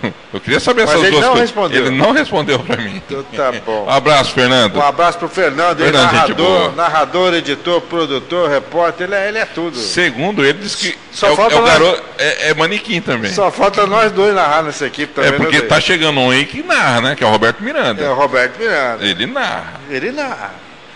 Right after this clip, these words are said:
Speaker 2: O grande sonho do Roberto Miranda era ser narrador.
Speaker 1: Eu acho que vai ficar pra
Speaker 2: Roberto
Speaker 1: próxima, né?
Speaker 2: Miranda trabalhou nas principais rádios do Rio de Janeiro, nas principais rádios de Campo Grande, quando tinha,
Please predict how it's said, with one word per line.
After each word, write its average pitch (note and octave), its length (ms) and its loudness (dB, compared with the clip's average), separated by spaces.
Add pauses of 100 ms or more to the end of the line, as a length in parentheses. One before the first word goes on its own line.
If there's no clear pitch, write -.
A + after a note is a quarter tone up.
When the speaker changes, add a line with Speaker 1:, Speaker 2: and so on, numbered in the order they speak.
(240)
Speaker 2:
O D#3 40 -18
grande G3+ 300 -2
sonho G3+ 220 -2
do F3+ 80 0
Roberto E3 400 0
Miranda D3+ 280 -2
era F#3 80 0
ser F#3+ 160 -8
narrador. B2+ 580 -4 (1080)
Speaker 1:
Eu E2+ 80 -2
acho F2 160 -2
que F2+ 80 -8
vai F#2+ 160 0
ficar - 180 -2
pra - 140 -2
Speaker 2:
Roberto A2 200 4
Speaker 1:
próxima, D#3+ 200 2
né? - 60 -4
Speaker 2:
Miranda D3+ 260 0
trabalhou D#3 440 0
nas D#3+ 220 -2
principais E3+ 760 -2
rádios D#3+ 320 0
do D#3+ 120 -4
Rio D#3 220 -4
de D#3+ 100 -12
Janeiro, E3 460 -2
nas E3+ 180 -6
principais D#3+ 800 -4
rádios C#3 400 0
de C#3 80 -8
Campo F3+ 380 -6
Grande, D3+ 340 -2
quando G3 280 -4
tinha, F3 580 -2